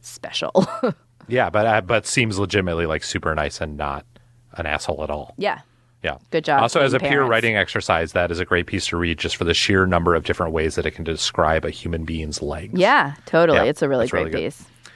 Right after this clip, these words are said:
Speaker 2: Uh, that's a great recommendation. Um, I bet you won't even take it back next time when you discover upon a second read that it's terrible.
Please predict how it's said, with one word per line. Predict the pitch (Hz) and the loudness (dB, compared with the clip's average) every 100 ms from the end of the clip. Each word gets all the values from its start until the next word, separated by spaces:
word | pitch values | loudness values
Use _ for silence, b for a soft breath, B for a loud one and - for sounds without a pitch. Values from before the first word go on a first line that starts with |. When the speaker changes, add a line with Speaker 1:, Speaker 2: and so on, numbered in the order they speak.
| B B B | B B B
Speaker 2:
Uh, | 92 104 110 113 | 2 4 6 4
that's | 110 127 | 4 4
a | |
great | 120 | 4
recommendation. | 127 127 131 165 - 85 92 | 4 4 2 2 0 -4 -2
Um, | 98 95 98 | 0 2 2
I | 104 | 0
bet | 110 120 120 | 2 0 2
you | 123 | 4
won't | 113 110 | 4 4
even | 110 | 0
take | 110 104 | -2 -2
it | 104 | 0
back | 98 - | 0 0
next | 92 - | -4 0
time | 98 82 | 0 0
when | 82 | -4
you | 85 | -4
discover | 82 - 90 82 82 85 - | -4 -2 0 2 2 0 -4
upon | 101 87 107 87 | -4 -2 -2 -2
a | |
second | - - 95 | -4 -4 -6
read | 82 80 76 | -6 -6 -6
that | 78 78 76 _ | -4 -4 -6 _
it's | - 85 | -8 -8
terrible. | - 90 76 69 | -2 0 0 -4